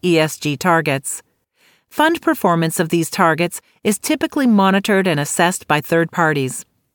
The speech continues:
Failure to meet targets typically only results in a loss of incentives and generally would not amount to an event of default. Certain E S G facilities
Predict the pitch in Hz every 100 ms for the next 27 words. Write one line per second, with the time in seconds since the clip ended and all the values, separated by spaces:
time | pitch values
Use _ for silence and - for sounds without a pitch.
0 | _ _ _ _ - - 226 233 226 202
1 | 180 185 - 170 170 165 - 277 262 -
2 | 190 - 226 254 240 175 151 160 156 -
3 | 156 151 151 156 165 - 143 143 - 180
4 | 170 143 139 - _ _ - 208 226 247
5 | 247 165 156 160 160 180 185 185 156 143
6 | - - 165 160 151 147 151 156 143 151
7 | 143 135 120 - - _ _ _ _ _
8 | _ _ _ _ _ - - 294 311 311
9 | 294 247 247 226 - 208 190 - - 165
10 | 143 143 147 -